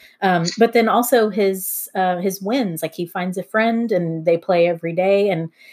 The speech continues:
shows him smiling and happy. So I just, I really, really like this book. And I like that I now have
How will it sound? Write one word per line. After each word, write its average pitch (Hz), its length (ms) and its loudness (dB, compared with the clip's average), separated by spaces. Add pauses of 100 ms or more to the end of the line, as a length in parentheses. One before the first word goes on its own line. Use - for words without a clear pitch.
(120)
shows 175 260 4
him 165 120 -2
smiling 185 520 -2
and 170 100 -6
happy. 170 380 -6
So 160 420 -6
I 180 100 -2
just, 170 300 -6
I 220 40 -10
really, 170 340 2
really 160 260 0
like 160 260 -4
this 165 160 -8
book. 165 260 -4
And 170 140 -8
I 165 60 -6
like 170 280 -4
that 165 160 -2
I 170 100 -4
now 165 300 -4
have 165 340 -4